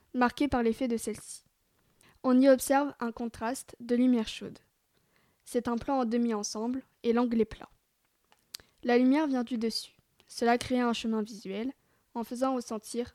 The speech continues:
le dessus des pierres, donc des couleurs chaudes. Ça intègre le spectateur dans l'œuvre en créant un effet linéaire,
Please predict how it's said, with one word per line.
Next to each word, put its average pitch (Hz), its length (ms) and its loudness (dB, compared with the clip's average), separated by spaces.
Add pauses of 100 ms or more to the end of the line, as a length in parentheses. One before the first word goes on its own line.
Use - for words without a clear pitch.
le 220 140 -2
dessus 233 280 -2
des 226 120 0
pierres, 214 340 -8 (400)
donc 226 480 -6 (360)
des 202 80 -6
couleurs 208 280 -6
chaudes. - 280 -20 (2750)
Ça - 180 -6
intègre 247 480 0
le 233 100 -4
spectateur 247 540 -4
dans 233 120 -4
l'œuvre 226 380 -6
en 233 140 -6
créant 247 320 -2
un 240 140 0
effet 220 180 -4
linéaire, 220 600 -4